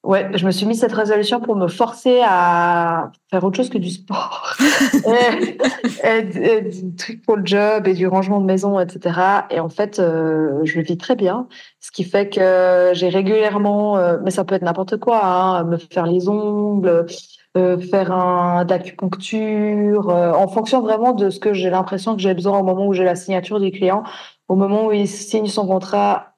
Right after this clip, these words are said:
et que l'échéance de retrait est passée et qu'il a payé sa première facture, je prends un rendez-vous, peu importe ce que c'est.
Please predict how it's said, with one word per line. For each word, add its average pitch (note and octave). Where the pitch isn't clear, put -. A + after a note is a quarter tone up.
et F3+
que F#3+
l'échéance F#3+
de F3+
retrait F3+
est F#3
passée G3
et E3
qu'il F3+
a E3
payé F3+
sa F#3
première E3
facture, F#3
je E3
prends E3
un D#3+
rendez-vous, E3
peu F#3+
importe F#3
ce -
que F#3+
c'est. E3+